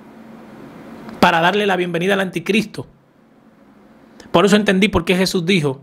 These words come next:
que un reino dividido no prevalece. Un reino dividido entre sí no prevalece.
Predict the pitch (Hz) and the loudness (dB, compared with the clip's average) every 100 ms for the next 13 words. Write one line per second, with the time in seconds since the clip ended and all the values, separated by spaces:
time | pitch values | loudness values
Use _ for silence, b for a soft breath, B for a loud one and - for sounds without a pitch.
0 | - - 208 202 190 220 214 185 175 165 | -16 -4 0 2 2 2 2 -2 -2 0
1 | 202 175 143 - _ _ _ - 139 160 | 0 0 -4 -10 _ _ _ -8 -4 0
2 | 170 147 131 117 - - _ _ _ _ | 2 2 0 -4 -10 -14 _ _ _ _
3 | _ - - - - - - - 214 202 | _ -20 -20 -20 -20 -20 -2 2 4 6
4 | 214 202 185 185 190 185 170 156 190 190 | 6 4 2 2 0 0 -2 -2 0 -2
5 | 160 165 175 160 147 131 - | -2 0 2 2 2 -2 -8